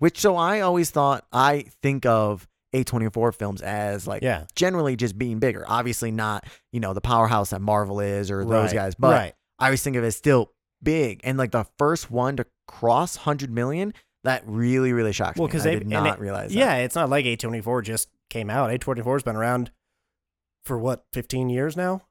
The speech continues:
Speaker 2: Um,
Speaker 1: Yeah, I'm not
Speaker 2: which
Speaker 1: sure.
Speaker 2: I,
Speaker 1: I don't
Speaker 2: I
Speaker 1: know.
Speaker 2: thought that they had started as a production company, and it seems that they're more distribution now, acquiring rights and being, you know, more of a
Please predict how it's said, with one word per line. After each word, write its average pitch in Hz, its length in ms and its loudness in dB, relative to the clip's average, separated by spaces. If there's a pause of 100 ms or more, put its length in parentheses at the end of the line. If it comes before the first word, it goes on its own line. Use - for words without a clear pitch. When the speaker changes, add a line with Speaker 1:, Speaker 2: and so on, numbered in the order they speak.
(200)
Speaker 2:
Um, 107 720 -2
Speaker 1:
Yeah, 156 120 -2
I'm 180 60 0
not 196 120 -2
Speaker 2:
which 196 140 2
Speaker 1:
sure. 98 120 -8
Speaker 2:
I, 175 100 2
Speaker 1:
I 190 40 2
don't 156 100 -4
Speaker 2:
I 175 60 4
Speaker 1:
know. 185 60 2
Speaker 2:
thought 254 260 -2
that 208 100 -4
they 127 120 -2
had 110 120 -6
started 135 260 0
as 110 120 -2
a 98 40 -8
production 120 440 -6
company, 160 340 -2
and 117 80 -2
it 95 80 -8
seems 110 220 -6
that 104 140 -8
they're 113 120 -2
more 117 320 0
distribution 123 720 -4
now, 151 220 2
acquiring 107 420 -2
rights 104 380 -4
and 101 140 -6
being, 98 380 -6 (160)
you 101 120 -8
know, 92 160 -6
more 104 240 -4
of 95 100 -6
a 95 160 -6